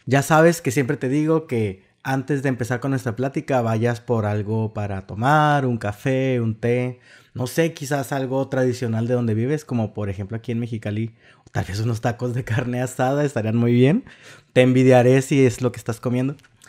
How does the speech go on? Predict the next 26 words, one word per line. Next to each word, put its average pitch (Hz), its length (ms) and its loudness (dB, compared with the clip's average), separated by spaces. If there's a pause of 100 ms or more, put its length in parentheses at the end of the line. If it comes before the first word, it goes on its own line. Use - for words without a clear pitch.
(140)
En 208 160 0
fin, 143 300 0 (340)
el 147 160 4
asunto 190 400 4
es 156 140 4
que 180 100 0
la 170 80 0
semana 123 320 -2
pasada, 135 640 0
entre 131 260 2
lo 120 200 0
que 117 80 -4
estábamos 127 340 0
platicando, 156 580 -2
lo 139 120 2
último 123 340 -2
que 139 100 -6
te 120 120 -6
comenté 107 400 -6
fue 131 140 -4
acerca 120 840 -4
de 123 140 2
la 127 100 2
generación 123 540 0
de 123 100 -2
cristal, 107 720 -4